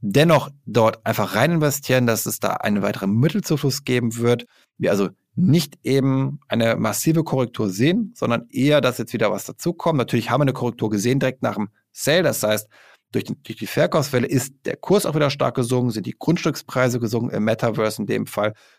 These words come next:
Das ja, aber ich glaube nicht, dass es jetzt zu einem Absturz kommt. Das denke ich nicht. Ich denke eher, dass sich das Ganze fangen wird, dass viele auch nachkaufen werden, die vielleicht auch zu spät, die es nicht geschafft haben, von Anfang an dabei zu sein, weil es emotionalisiert das Thema. Die Leute sprechen drüber,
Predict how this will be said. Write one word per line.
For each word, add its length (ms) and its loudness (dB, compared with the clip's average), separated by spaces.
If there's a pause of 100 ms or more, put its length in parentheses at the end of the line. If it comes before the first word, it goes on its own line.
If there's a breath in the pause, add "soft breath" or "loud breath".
(300 soft breath)
Das 380 0
ja, 400 2 (280)
aber 180 2
ich 120 0
glaube 220 4
nicht, 160 -2
dass 100 2
es 120 -2
jetzt 180 0
zu 80 -2
einem 160 -2
Absturz 440 -2
kommt. 220 -8
Das 160 -2
denke 240 0
ich 140 -4
nicht. 180 0
Ich 60 -4
denke 240 0
eher, 320 0 (320 soft breath)
dass 120 -4
sich 60 -14
das 180 -4
Ganze 260 -6
fangen 340 0
wird, 140 -2
dass 120 -4
viele 180 -2
auch 160 -8
nachkaufen 800 0
werden, 280 2
die 80 -2
vielleicht 260 -4
auch 180 -4 (340 soft breath)
zu 120 -8
spät, 280 -2
die 80 2
es 200 -6 (180)
nicht 160 -2
geschafft 320 2
haben, 140 -2
von 100 -4
Anfang 240 -6
an 140 2
dabei 260 4
zu 200 -2
sein, 340 2 (400)
weil 160 2
es 120 0
emotionalisiert 920 2
das 200 0
Thema. 280 -8
Die 120 -8
Leute 260 -4
sprechen 500 -2
drüber, 380 0